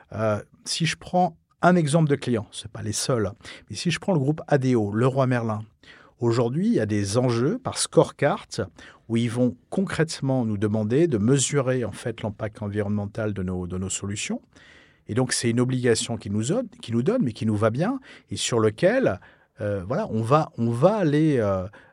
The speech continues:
euh, sur ces évolutions de taux de produits recyclés, de, euh, de moins de transport, euh, euh, pour atteindre les clients. On est vraiment dans ces enjeux-là. Et aujourd'hui, je pense que, euh, on a également un cadre qui est obligatoire. Je te citais la rep,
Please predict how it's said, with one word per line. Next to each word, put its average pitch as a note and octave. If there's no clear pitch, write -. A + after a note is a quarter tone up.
euh, G2
sur -
ces A2+
évolutions G#2
de B2
taux A#2+
de G#2+
produits G#2+
recyclés, A#2
de, A2+
euh, G#2+
de F#2+
moins B2+
de D#3
transport, A#2+
euh, F#2+
euh, G2
pour G2+
atteindre G2+
les G2
clients. B2+
On G#2+
est A2
vraiment C#3+
dans E3
ces A#2
enjeux-là. G2+
Et G#2+
aujourd'hui, D#3
je -
pense D3+
que, A#2+
euh, G#2
on C3
a D3+
également C3
un A2+
cadre A#2+
qui -
est G#2+
obligatoire. B2+
Je -
te G#2+
citais -
la G2+
rep, B2+